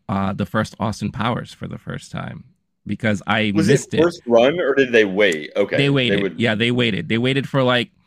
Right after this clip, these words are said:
Speaker 1: maybe three, four weeks after a new movie came out. And, and back then, newer movies, um, they had longer legs in theaters because obviously, you know, it wasn't as big as movies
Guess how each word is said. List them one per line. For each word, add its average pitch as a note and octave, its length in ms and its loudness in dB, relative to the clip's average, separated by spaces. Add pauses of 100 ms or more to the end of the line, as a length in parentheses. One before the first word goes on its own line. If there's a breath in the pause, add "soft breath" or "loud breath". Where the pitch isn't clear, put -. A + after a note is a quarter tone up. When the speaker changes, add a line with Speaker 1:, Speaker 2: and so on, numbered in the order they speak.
(280 soft breath)
Speaker 1:
maybe C#3 400 0
three, C3 420 0
four A#2+ 280 -2
weeks A2 360 0
after G#2+ 440 -2
a F#2+ 80 -4
new G2+ 260 -2
movie F#2+ 300 -2
came - 260 -8
out. F#2+ 400 -6
And, E3 220 -2
and F#3 220 0
back G3+ 260 0
then, D#3 340 0 (460 loud breath)
newer C3+ 420 2
movies, A#2+ 560 0 (360)
um, G2+ 720 0 (260)
they A#2+ 420 0
had A2+ 320 -2
longer B2 400 0
legs G#2 380 -4
in A#2+ 180 -4
theaters C#3 480 -6
because G2+ 480 -6
obviously, F#2 720 -6
you G#2 120 -8
know, F#2 160 -6
it G2 120 -6
wasn't G2+ 460 -4 (100)
as F#2 360 -6
big G2+ 260 -4
as F2+ 240 -4
movies F2+ 280 -4